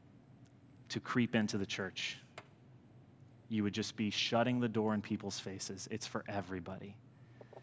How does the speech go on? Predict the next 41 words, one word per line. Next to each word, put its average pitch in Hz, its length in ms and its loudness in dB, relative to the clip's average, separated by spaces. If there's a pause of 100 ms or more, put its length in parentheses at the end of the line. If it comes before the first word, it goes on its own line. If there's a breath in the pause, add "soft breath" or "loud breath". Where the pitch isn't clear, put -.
(400 loud breath)
Do 113 80 2
you 110 60 4
guys 120 160 6
feel 123 140 4
the 107 60 2
sting 127 420 6
of 107 60 2
Jesus' 107 440 0
words? 110 600 2 (300)
Don't 107 160 0
take 123 220 -2
away 113 140 6
the 104 80 -2
key 110 160 2
of 98 100 -2
knowledge 92 260 0
from 98 140 -8
people. 95 400 -10 (2000 loud breath)
Christ 123 260 8
Church 117 220 2
has - 240 -2
to 117 80 -2
be 104 320 2
as 98 160 0
radically 127 720 0
inclusive 101 520 0
as 87 120 -4
Acts. - 580 -6 (1400)
How - 180 -4
awesome 113 300 2
would 98 120 0
that 95 180 2
be 98 120 0
if 92 100 -2
we 110 80 0
got 101 180 2
to 113 60 0
experience 101 460 0
the - 80 -8
same 98 300 0
thing? 90 340 -6